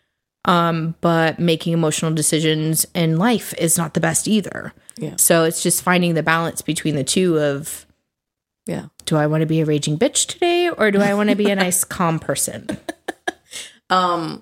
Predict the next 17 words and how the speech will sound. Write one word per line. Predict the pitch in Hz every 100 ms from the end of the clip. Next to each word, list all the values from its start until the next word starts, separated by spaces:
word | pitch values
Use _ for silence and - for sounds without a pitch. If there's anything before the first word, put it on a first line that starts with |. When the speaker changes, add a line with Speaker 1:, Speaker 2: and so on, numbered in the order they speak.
| _
Speaker 2:
what | 175 175 208
are | 240
some | 247 214
of, | 214
like, | 185 170 -
the | 170
struggles, | - - 175 147 143
like, | 147 143
when | 151 151
you | 147
think | 156 156
of | 143 151
work | 151 117 - - -
that | 139 131 143
maybe | 139 139 135 127 - -
emotions | 143 143 147 - 131 -
has | 143 139 156